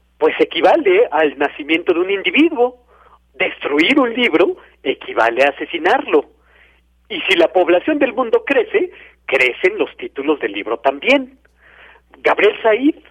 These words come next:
hablaba acerca de los demasiados libros, y hay que decir que para los demasiados seres humanos que somos, ocho mil millones, hay también miles de millones de títulos disponibles.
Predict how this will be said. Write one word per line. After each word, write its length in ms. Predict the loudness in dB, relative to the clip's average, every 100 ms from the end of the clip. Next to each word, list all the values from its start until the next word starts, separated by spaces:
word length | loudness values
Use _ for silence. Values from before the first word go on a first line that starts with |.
| _ _ _ _ _
hablaba 480 | -2 2 2 4 0
acerca 320 | 0 -2 0
de 120 | 0
los 260 | 0 -2 0
demasiados 640 | -2 0 0 0 2 2 0
libros, 500 | 0 0 2 2 0 -4 -20 _ -20 -20 _
y 100 | 0
hay 120 | 0
que 100 | 2
decir 380 | 0 0 -4 -2
que 120 | -4
para 300 | 0 2 2
los 220 | 2 2
demasiados 680 | 2 2 -2 2 2 2 -2
seres 300 | 0 0 0
humanos 400 | 0 0 0 -2 -6
que 100 | -8 0
somos, 400 | 0 2 -2 -4 -6 -20 -20 -14 -6
ocho 240 | -4 -2
mil 200 | 0 0
millones, 480 | 0 2 2 4 -2 -2 -16 -20 -6
hay 160 | -2 0
también 560 | 0 0 0 -2 -2 -14
miles 480 | -8 -6 0 0
de 100 | 0
millones 460 | -4 0 -2 -2 -4
de 100 | -6
títulos 440 | -10 -18 -4 -4 -4
disponibles. 720 | -6 -4 0 0 2 0